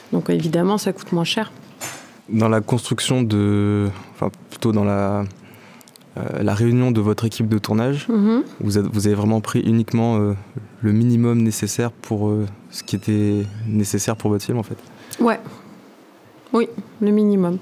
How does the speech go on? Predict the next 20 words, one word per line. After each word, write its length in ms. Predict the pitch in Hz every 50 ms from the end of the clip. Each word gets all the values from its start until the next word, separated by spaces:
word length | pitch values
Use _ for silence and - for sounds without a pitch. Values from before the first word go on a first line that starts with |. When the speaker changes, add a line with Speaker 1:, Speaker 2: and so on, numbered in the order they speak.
| - - - - -
Speaker 1:
Après, 240 | 196 - - 254
c'était 400 | 240 - 233 220 - 214 208 -
aussi 340 | - 226 214 208 - - 254
le 80 | 214 -
cas, 180 | - 269 262
finalement, 600 | 254 254 - 240 214 208 208 208 220 233 233 233
pour 260 | 226 - - 190 185 196
Énorme, 360 | 202 220 247 269 262 240 214
hein. 160 | 208 214 208 202
On 40 | 190
n'était 340 | 180 180 180 - 175 170
pas 1000 | 170 - - 180 180 180 180 175 175 175 170 170 170 170 170 170 170 165 165 165 160
nombreux, 420 | 165 175 180 185 180 247 294 320 302
on 140 | 226 196 175
était 320 | 170 170 170 - 185 175
six 840 | 170 - - - - - - - - - - - - 214 190 - -
ou 40 | 196
sept 400 | 180 - - 240 262 247 - -
dans 200 | 180 165 190 175
l'équipe. 480 | 175 175 180 180 - 262 262 - -